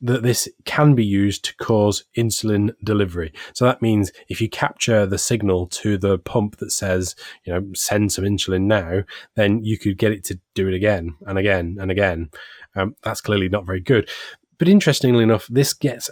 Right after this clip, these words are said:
a C V S S score of five point three, which is still within that medium qualitative boundary. I believe the reason that it's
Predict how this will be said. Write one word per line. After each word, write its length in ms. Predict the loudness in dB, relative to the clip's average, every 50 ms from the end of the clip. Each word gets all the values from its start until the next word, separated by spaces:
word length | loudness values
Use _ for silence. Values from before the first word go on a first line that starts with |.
| -6
a 60 | -6 -4
C 200 | -2 -2 -2 0
V 120 | 0 0
S 100 | 0 0
S 140 | -2 -4 -4
score 420 | -6 -2 0 2 2 2 2 0
of 100 | -4 -6
five 400 | -8 -4 0 2 2 2 2 2
point 220 | 0 0 0 0 0
three, 160 | 0 0 2
which 200 | 0 -2 -4 -6
is 100 | -6 -4
still 560 | -4 -6 -4 0 2 2 2 2 2 -2 -4
within 360 | -4 -4 -2 0 0 2 2 2
that 180 | 0 -2 -4 _
medium 480 | 0 2 2 2 2 2 2 2 2 0
qualitative 680 | 0 2 2 2 2 0 -6 -8 -4 -4 -4 -6 -8 _ -20 -20 -20 _ _ -2
boundary. 520 | 2 2 4 4 2 0 -2 -6 -8 -12 _ _ -20 -20 -20 -20 -20 -20 _ _
I 60 | -2 0
believe 400 | 4 4 6 6 6 6 6 6
the 100 | 4 6
reason 540 | 6 6 6 6 6 6 4 4 4 2
that 140 | 0 0 -2
it's 260 | -2 -4 -6 -8 -10